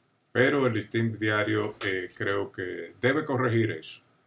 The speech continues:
Ese titular, hacer una aclaración, nos equivocamos por esto, por esto y por esto, eh, y, y dejar eso tranquilo, no cuquear a las avispas. Eh,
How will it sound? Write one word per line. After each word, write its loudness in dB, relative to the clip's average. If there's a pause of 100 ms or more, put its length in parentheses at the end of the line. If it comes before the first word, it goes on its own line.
(800)
Ese 0
titular, -4
hacer -4
una -4
aclaración, -4
nos -10
equivocamos -8
por -12
esto, -12
por -16
esto -16
y -12
por -4
esto, -6 (880)
eh, -10 (1120)
y, -14 (500)
y 0
dejar 0
eso -2
tranquilo, -6 (400)
no -4
cuquear -2
a -6
las -8
avispas. -8 (680)
Eh, -8